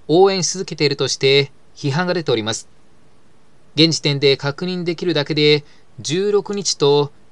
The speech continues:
十八日の朝と晩に選挙運動を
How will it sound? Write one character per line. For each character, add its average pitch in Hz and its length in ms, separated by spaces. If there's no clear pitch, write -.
十 143 240
八 151 240
日 156 260
の 139 260
朝 165 280
と 110 200
晩 139 320
に 139 180
選 151 220
挙 151 180
運 147 80
動 131 120
を 123 360